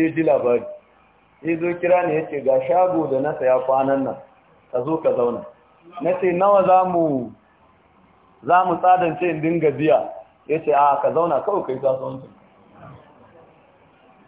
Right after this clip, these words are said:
Da bai samu shago ba, ai ya faɗa mummunan hali. Sana'arsa kenan kasuwanci, kuma ba shago. Ka ga waccan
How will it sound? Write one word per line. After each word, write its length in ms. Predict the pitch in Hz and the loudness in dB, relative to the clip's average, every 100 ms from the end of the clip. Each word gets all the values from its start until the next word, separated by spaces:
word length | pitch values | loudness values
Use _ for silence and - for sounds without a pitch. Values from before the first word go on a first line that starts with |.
| _ _ _ - | _ _ _ 2
Da 200 | 202 214 214 | 4 6 6
bai 120 | 220 | 4
samu 280 | 226 226 262 | 4 4 2
shago 480 | 262 277 269 254 214 | 6 6 6 4 4
ba, 260 | 170 175 - - _ _ _ _ _ _ _ _ - | 4 2 -2 -12 _ _ _ _ _ _ _ _ -2
ai 160 | 214 254 | 0 4
ya 120 | 269 | 4
faɗa 320 | 247 269 240 | 6 6 4
mummunan 480 | 208 165 165 170 175 | 4 0 0 0 2
hali. 220 | 170 165 160 - - 113 - - - - _ | 2 0 -6 -14 -16 -14 -14 -16 -20 -20 _
Sana'arsa 480 | 196 233 302 277 226 202 | 2 4 4 4 2 2
kenan 260 | 185 190 | 0 2
kasuwanci, 500 | 196 190 190 202 202 - _ _ _ _ _ - | 4 2 2 -2 -4 -14 _ _ _ _ _ 0
kuma 180 | 247 262 | 4 6
ba 160 | 262 | 6
shago. 360 | 226 214 190 - - _ 110 110 - - _ _ _ _ _ - | 6 4 4 -4 -10 _ -20 -20 -20 -20 _ _ _ _ _ 2
Ka 140 | 254 | 4
ga 140 | 269 | 6
waccan 400 | 302 285 - 277 | 4 4 2 2